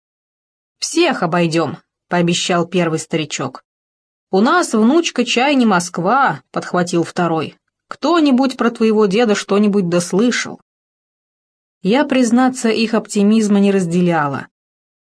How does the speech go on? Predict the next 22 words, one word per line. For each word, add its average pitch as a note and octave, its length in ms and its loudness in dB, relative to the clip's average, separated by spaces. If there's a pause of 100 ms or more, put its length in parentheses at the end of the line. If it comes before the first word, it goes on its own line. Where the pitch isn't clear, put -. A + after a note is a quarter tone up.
(140)
Уж F#3+ 220 -4
если A3 380 2
дедуля G3 440 2
решил B3+ 640 2
исчезнуть, E3 840 -4 (320)
придумает, G3 640 0
как G3+ 240 -2
замести F#3+ 460 0
следы. E3 580 -4 (840)
Не F3+ 160 2
зря F#3+ 280 2
же F3+ 160 0
у F#3+ 80 0
него F3 240 2
два E3 240 -2
тюремных G3 540 0
срока A3 360 -2
за D3+ 140 -6
плечами. F3+ 600 -6 (960)
Я C#4 320 0
уже C4 240 2
поняла, C4 560 0